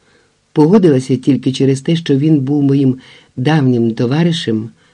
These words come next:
колишнім однокурсником, від якого я нічого, крім добра, не бачила. Довелося зібратися і випірнути з будинку у хвилі задушливої мерехтливої спеки.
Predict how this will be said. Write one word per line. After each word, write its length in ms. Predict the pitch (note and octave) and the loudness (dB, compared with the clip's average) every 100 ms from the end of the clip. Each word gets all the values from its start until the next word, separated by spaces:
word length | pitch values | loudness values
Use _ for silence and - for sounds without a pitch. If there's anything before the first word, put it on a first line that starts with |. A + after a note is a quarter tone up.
| _ _ - | _ _ -12
колишнім 460 | - B2 B2+ C3+ B2 | -2 0 0 0 0
однокурсником, 1040 | A#2+ C3+ C#3 - G#2+ - A2 - A2 A#2 - _ _ _ _ _ _ - | 0 -2 -2 -8 -10 -10 -12 -12 -14 -14 -18 _ _ _ _ _ _ -12
від 320 | - B2+ C#3+ | -6 -2 0
якого 340 | D3+ D#3 F#3 D3+ | 0 0 0 0
я 120 | D3+ | 0
нічого, 400 | C#3+ C3 F3+ C#3+ | 0 0 -2 -2
крім 260 | C#3 C3+ | 0 0
добра, 400 | C3 C3 D3 F#3 F#3 _ _ _ - | 0 0 -2 -4 -8 _ _ _ -6
не 180 | D#3 | -4
бачила. 460 | C3+ F2+ F#2 - - _ _ _ _ _ _ _ _ _ _ _ _ _ _ _ - | -4 -6 -12 -16 -16 _ _ _ _ _ _ _ _ _ _ _ _ _ _ _ -6
Довелося 520 | D3+ F#3+ G#3 G#3 C3+ | 0 2 2 0 -2
зібратися 640 | B2+ D#3 F3 F#3 C#3 - | -2 -2 -4 -6 -8 -2
і 240 | C3+ B2+ A2 | 0 2 0
випірнути 640 | A#2+ C#3+ C3+ B2+ A#2+ B2 | 0 -2 0 -2 -2 -2
з 60 | A#2 | -4
будинку 580 | A#2 B2 D3+ C3+ A#2 G#2+ - - _ - | -4 -2 -2 -4 -6 -8 -14 -20 _ -2
у 100 | B2 | -2
хвилі 380 | - C3+ C#3 A#2+ | 0 0 2 2
задушливої 680 | A#2+ B2 C3 C3+ B2+ B2 A#2+ | 0 -2 -2 -2 0 0 0
мерехтливої 680 | A#2 A2+ - B2 A#2 G#2+ | 0 -2 -4 -4 -2 -2
спеки. 500 | G#2+ - F#2+ F#2 - | -4 -10 -14 -14 -20